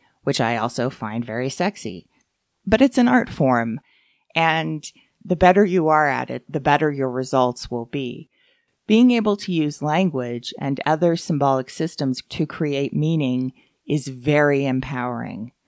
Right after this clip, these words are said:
And it's also empowering for resisting control. This is maybe the most fun that I have with rhetoric, to be honest.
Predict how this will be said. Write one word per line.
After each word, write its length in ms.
And 280
it's 200
also 380
empowering 800
for 340
resisting 800
control. 720
This 200
is 160
maybe 260
the 100
most 320
fun 420
that 160
I 240
have 580
with 220
rhetoric, 520
to 120
be 140
honest. 640